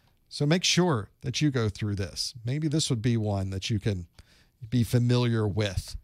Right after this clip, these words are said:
Which of these would be the best way to randomize a stored password?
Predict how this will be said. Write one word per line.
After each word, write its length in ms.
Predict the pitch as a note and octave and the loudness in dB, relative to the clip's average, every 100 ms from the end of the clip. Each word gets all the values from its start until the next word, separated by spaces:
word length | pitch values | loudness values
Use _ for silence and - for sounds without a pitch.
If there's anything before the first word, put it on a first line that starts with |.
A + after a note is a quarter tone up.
| _ _ _ | _ _ _
Which 160 | G#3 G3+ | -4 0
of 80 | |
these 200 | E3 D#3+ | 2 2
would 60 | C#3 | 2
be 100 | C#3+ | 0
the 140 | E3 | -2
best 600 | D3+ D#3+ E3+ A3+ A#3+ - G2+ | -6 -8 -2 0 0 -2 -4
way 340 | G2+ E2+ - _ _ _ _ _ _ - | -6 -6 -10 _ _ _ _ _ _ -10
to 160 | - A#2+ | -4 -2
randomize 640 | A2+ G#2+ G2+ F#2 F#2 F2+ | 0 0 0 -2 -4 -4
a 40 | F#2 | -6
stored 380 | - G2+ F2+ | -4 -4 -6
password? 640 | - G2+ F2 - G2+ C3 | -4 -2 -2 -2 -2 -2